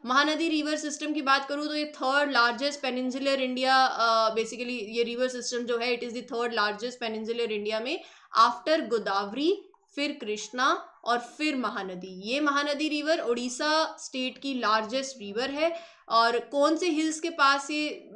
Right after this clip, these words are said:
basically राइज करती है? बस्तर हिल्स in the छत्तीसगढ़। सेशन ज़रूर देख लो रिवर्स वाला, सच्ची कह रही हूँ। आगे देख लो, अ, आपकी मर्ज़ी है। लेडी पावर रिजर्वायर है,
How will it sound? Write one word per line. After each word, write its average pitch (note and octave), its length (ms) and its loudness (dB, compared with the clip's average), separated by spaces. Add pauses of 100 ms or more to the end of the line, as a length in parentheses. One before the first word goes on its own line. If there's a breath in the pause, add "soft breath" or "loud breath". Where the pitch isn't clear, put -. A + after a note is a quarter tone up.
basically C4+ 340 -4
राइज B3 220 0
करती C4 260 -4
है? D#4 60 -2
बस्तर A#3+ 480 -2
हिल्स C4 300 -2
in A3+ 140 -4
the C4+ 280 0 (340 loud breath)
छत्तीसगढ़। G3 720 -8 (1160 loud breath)
सेशन C4 360 -6
ज़रूर A3 300 -6
देख B3+ 200 -6
लो B3 120 -8
रिवर्स A3 400 -8
वाला, G3+ 380 -10 (720)
सच्ची B3 320 -6
कह G3 160 -4
रही A3 140 -8
हूँ। A#3+ 220 -12 (560 loud breath)
आगे B3+ 320 2
देख A3+ 240 -2
लो, B3+ 220 -6 (320 loud breath)
अ, A#3+ 400 6 (580 loud breath)
आपकी A3 360 2
मर्ज़ी G#3 360 -6
है। A#3+ 300 -4 (240 loud breath)
लेडी D4 280 2
पावर D#4+ 360 6
रिजर्वायर C4+ 640 0
है, A#3 500 -8